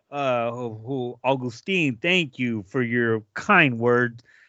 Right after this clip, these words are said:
Lindsay and I both appreciate it. We, your support is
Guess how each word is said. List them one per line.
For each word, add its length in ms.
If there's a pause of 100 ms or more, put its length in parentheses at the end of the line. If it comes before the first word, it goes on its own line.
(200)
Lindsay 240
and 100
I 140
both 380
appreciate 580
it. 140 (120)
We, 340 (280)
your 200
support 460
is 100